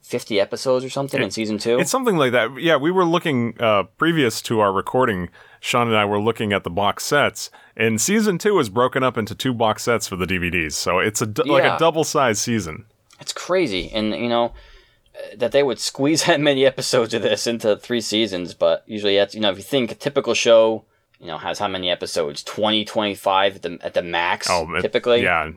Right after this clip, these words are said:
Speaker 1: I mean, maybe twenty-five. I'm, like, thinking, like, an Office type show, you know, half an hour type show.
Speaker 2: Yeah.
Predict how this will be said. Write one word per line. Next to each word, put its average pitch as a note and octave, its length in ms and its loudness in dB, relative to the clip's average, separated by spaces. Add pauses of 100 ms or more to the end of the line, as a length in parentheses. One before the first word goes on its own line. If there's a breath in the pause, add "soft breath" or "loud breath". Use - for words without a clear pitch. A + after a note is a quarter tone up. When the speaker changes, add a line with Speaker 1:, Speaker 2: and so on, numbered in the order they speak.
(180)
Speaker 1:
I A2 40 -6
mean, A2 340 0
maybe C3+ 360 2
twenty-five. G2 760 0
I'm, F2+ 160 -8
like, G2 200 0
thinking, A2 220 -2
like, F#2+ 140 0
an F#2+ 80 -2
Office G2+ 360 -2
type F#2+ 240 0
show, F2 440 0
you F#2 100 -8
know, F2 80 -4
half F#2+ 240 -4
an G2 80 -4
hour F#2+ 220 0
type E2+ 200 -4
show. F2 220 0
Speaker 2:
Yeah. F2 240 2